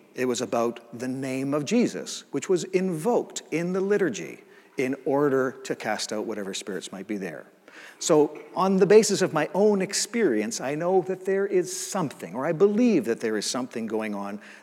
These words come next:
that has yet to be explained by modern scientific methods. And furthermore, I would argue that it is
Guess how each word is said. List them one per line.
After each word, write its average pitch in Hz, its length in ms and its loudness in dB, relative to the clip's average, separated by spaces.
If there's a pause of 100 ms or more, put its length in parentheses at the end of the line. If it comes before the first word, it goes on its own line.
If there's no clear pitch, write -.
that 135 200 2 (300)
has 139 320 -4
yet 151 280 2
to 165 60 -2
be 143 120 0
explained 110 640 -4
by 101 140 -4
modern 104 320 -4
scientific 101 500 -10
methods. 80 420 -10 (220)
And 139 140 -4
furthermore, 147 600 6
I 123 80 2
would 123 160 2
argue 123 460 2 (180)
that 135 160 -2
it 135 80 -4
is 143 140 0